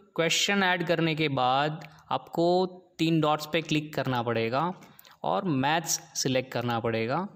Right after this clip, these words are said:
तो आप इक्वेशन जो है, वो ऐड कर सकते हैं। For example, हमारी जो इक्वेशन है, x plus six equals to ten, x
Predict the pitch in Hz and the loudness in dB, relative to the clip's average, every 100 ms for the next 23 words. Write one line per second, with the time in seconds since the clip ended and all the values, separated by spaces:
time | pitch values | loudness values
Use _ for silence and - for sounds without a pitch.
0 | - _ - _ 131 139 151 151 196 185 | -20 _ -20 _ -4 -4 -4 -2 0 2
1 | - 190 180 160 147 135 123 147 165 147 | 2 2 4 4 2 0 2 0 2 0
2 | 147 139 127 123 - 131 151 208 - - | 0 0 -2 -4 -6 -6 -6 -10 -18 -20
3 | - - 156 147 160 156 160 156 156 156 | -8 0 0 2 2 2 2 2 2 2
4 | 156 151 139 147 143 - 143 135 131 151 | 2 2 2 0 -2 0 -2 -2 -2 -2
5 | 143 151 - - 147 151 151 - 151 151 | -2 -2 -6 0 2 2 0 0 -2 -2
6 | - 131 123 - 127 - 147 147 147 110 | -4 -4 -6 -2 -2 0 0 0 -2 -4
7 | - - - - _ _ - 151 147 147 | -10 -20 -20 -20 _ _ -12 -6 -4 -2
8 | - - | 0 0